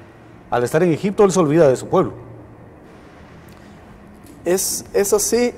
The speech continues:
Speaker 2: exactamente, casi no hay que agregar nada. El, el punto es, lo, lo llamo, no agrego,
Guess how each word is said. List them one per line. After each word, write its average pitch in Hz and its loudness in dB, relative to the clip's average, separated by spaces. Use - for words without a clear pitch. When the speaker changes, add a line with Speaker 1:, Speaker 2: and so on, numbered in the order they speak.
Speaker 2:
exactamente, 185 -2
casi 156 -4
no 170 -2
hay 175 0
que 170 -2
agregar 151 0
nada. 160 0
El, 147 0
el 151 -2
punto 196 2
es, 196 2
lo, 170 2
lo 175 2
llamo, 185 4
no 160 2
agrego, 180 2